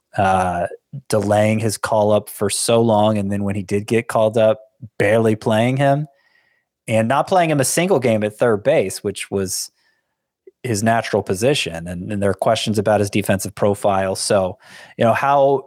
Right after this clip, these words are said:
motivated are they to play him? Are they willing to sacrifice defense to any extent to play him? Great offensive ceiling. Uh, so I'd be willing to buy, but others might be getting nervous about him. And then kinda higher end here, I'll say Matt Olson.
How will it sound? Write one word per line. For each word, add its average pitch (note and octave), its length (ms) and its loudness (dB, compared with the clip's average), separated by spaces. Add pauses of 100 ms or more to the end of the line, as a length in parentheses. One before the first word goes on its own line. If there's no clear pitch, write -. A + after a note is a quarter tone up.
(120)
motivated C3 600 2
are B2+ 160 4
they B2 140 2
to A#2+ 100 -10
play B2+ 420 2
him? B2 540 0 (600)
Are A2 380 2
they A#2 140 0
willing A#2 260 2
to A#2 80 -2
sacrifice A#2+ 640 0
defense A#2 460 -2
to A#2 180 -2
any A2 160 0
extent A2 440 -2
to A#2+ 140 -4
play A#2+ 280 0
him? A#2+ 280 0 (360)
Great C3+ 260 0
offensive C3+ 500 0
ceiling. F#2 520 -4 (760)
Uh, F#2 320 -4 (500)
so - 280 0
I'd A#2+ 180 2
be A#2+ 100 2
willing A2 380 2
to - 120 -12
buy, F#2+ 360 0
but G2+ 180 -4
others G#2+ 440 2
might G2 320 -2
be G#2 80 -6
getting G2+ 180 -2
nervous G2+ 320 -2
about C3+ 260 2
him. D#3 120 -2 (1000)
And D#3+ 560 0
then D3+ 220 0
kinda D#3 240 -2
higher D3 380 0
end C#3 180 0
here, C3 180 2
I'll B2 120 4
say B2 180 0
Matt A2 220 2
Olson. A#2+ 460 -2